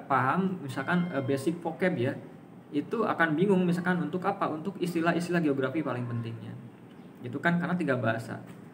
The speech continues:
Jadi saya pun makanya agak jarang bahas yang K S M ya, meskipun di blog saya itu ada beberapa, silahkan cek aja nanti di bawah linknya di deskripsi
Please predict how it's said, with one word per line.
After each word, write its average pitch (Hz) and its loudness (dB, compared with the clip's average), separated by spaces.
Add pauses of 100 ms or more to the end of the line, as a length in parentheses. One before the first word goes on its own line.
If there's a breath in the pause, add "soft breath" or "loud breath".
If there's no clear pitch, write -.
(240)
Jadi 139 6
saya 143 6
pun 202 -2
makanya 165 0 (320)
agak 127 -6
jarang 135 -2
bahas 131 -2
yang 123 -6
K 120 -4
S 123 -4
M 151 -4
ya, 123 -4 (160)
meskipun 131 -6
di 139 6
blog 123 0
saya 135 -2
itu - -6
ada 120 0
beberapa, 120 -4
silahkan 127 -8
cek 131 -6
aja 123 -4
nanti 127 -6
di 135 -4
bawah 120 -2
linknya 127 -4
di 135 -6
deskripsi 120 -4